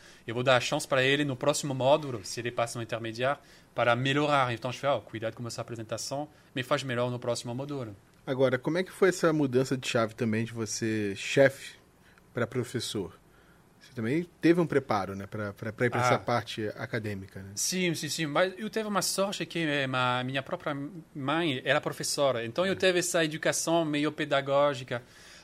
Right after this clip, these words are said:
Speaker 1: Ah, então, que eu sei falar <laughs> com os alunos.
Speaker 2: <laughs>
Speaker 1: Ah, não vou dizer que a primeira semana foi fácil, porque eu tinha essa reação de chefe de cozinha,
Speaker 2: Uhum.
Speaker 1: que por ser uma, um pouquinho brutal no início, um pouquinho firme demais. Mas depois logo eu comecei a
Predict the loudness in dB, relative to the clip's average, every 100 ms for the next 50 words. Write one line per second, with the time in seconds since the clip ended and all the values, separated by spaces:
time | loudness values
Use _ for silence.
0 | -4 0 0 -2 -4 -2 4 6 6 4
1 | 4 4 2 -4 -2 0 4 4 4 0
2 | 0 -2 -2 -2 -4 -6 -20 -20 -4 2
3 | 6 6 4 0 -2 2 2 4 0 0
4 | -2 -2 -2 -4 -6 -8 -4 -2 -2 -4
5 | -12 -14 -12 -10 -8 -8 -6 -4 -4 -4
6 | -2 -2 -2 -6 -6 -6 -4 -4 -4 -6
7 | -12 -10 -8 -8 -4 -2 -2 -4 -10 -16
8 | -12 -10 -8 -6 -2 0 0 -2 _ _
9 | _ -16 -12 -10 -6 -4 -2 -2 4 6
10 | 6 4 -2 -2 -4 -4 -6 -8 -8 -6
11 | -4 -6 -8 -2 -2 -2 -2 0 2 2
12 | 0 -6 -10 -16 -20 -20 -20 _ -2 2
13 | 2 0 -4 -4 -2 6 8 8 4 -2
14 | -4 -4 -2 0 2 2 0